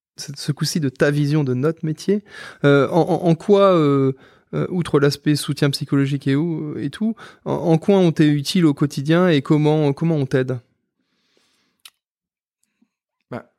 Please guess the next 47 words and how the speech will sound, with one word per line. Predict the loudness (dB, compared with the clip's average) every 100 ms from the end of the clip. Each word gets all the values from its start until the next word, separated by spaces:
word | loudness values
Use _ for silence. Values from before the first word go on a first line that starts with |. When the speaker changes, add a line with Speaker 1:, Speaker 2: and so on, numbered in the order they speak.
| _ _ _ _
Speaker 2:
euh, | -6 -4 -2
une | 0
chose | 0 2 0
qui | 0 2
est, | 2 0
qui | -2
est, | 0 0
qui | -2
est |
très | -2 0 2
importante, | 0 0 -6 -2 -2 -2 -4
euh, | -4 -2 -2 -4 -4 -6 -10 -16 -20 -20 -20 _ _ -4
quand | -2
vous | 2 4
êtes | 2 2
une | 0
petite | 0 -2 -2
structure, | 0 -2 0 2 2
vous | 2
n'avez | 4 4 2
pas | 2 2
des, | 2 2 4 2
des | 0
personnes | 0 -2 2 2 2
qui | 0
vous | -2
font | 0 0
la | 0
comptabilité | -2 -2 0 0 -2 0
en | 0 0
interne. | 0 0 0 -2 -4 _ _
Il | -4
y |
a |
des | -2
grosses | 0 0 2
boîtes | 0 0
qui | -2
ont |
Speaker 1:
Ouais. | -4
Speaker 2:
effectivement, | -2 -4 0 2 2 2 0 -2
euh, | -2
déjà | 0 0 0
leur, | -2 -4
leur | -6
comptable. | -4 -2 0 0 0 -6 -14 -14 -4 0
Euh, | 2